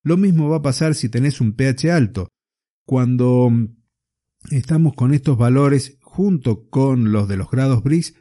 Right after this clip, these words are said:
vas a poder tener un montón más de información. Cuando un valor es alto y el otro es bajo, o al revés, o los dos son altos o los dos son bajos, te va a estar dando una información valiosísima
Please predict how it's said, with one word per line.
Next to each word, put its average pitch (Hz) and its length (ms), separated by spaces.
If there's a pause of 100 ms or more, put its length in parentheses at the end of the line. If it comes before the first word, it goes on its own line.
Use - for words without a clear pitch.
(180)
vas 131 320
a 120 100
poder 120 220
tener 120 280
un 110 200
montón 113 460
más 127 160
de 117 60
información. 151 600 (280)
Cuando 117 280
un 123 120
valor 123 280
es 120 160
alto 123 340
y 107 80
el 117 100
otro 131 220
es 127 60
bajo, 143 500
o 101 300
al 101 120
revés, 160 460 (280)
o 117 120
los 107 140
dos 139 160
son 131 160
altos 135 240
o 110 40
los 117 100
dos 151 200
son 120 220
bajos, 139 320 (280)
te 123 120
va 151 80
a - 40
estar 151 240
dando 147 400 (280)
una 180 360
información 113 800
valiosísima 113 1000